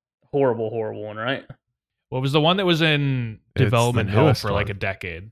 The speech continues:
Speaker 1: Oh, okay. Uh, so we're gonna go with, uh, which one's higher, right?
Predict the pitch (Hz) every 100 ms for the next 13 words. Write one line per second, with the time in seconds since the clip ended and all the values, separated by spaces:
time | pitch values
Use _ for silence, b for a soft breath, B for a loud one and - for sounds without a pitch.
0 | _ - 180 185 160 127 117 143 139 135
1 | - 139 135 131 135 147 147 143 131 131
2 | 127 123 120 113 110 110 110 120 _ _
3 | _ - 135 139 117 131 117 107 117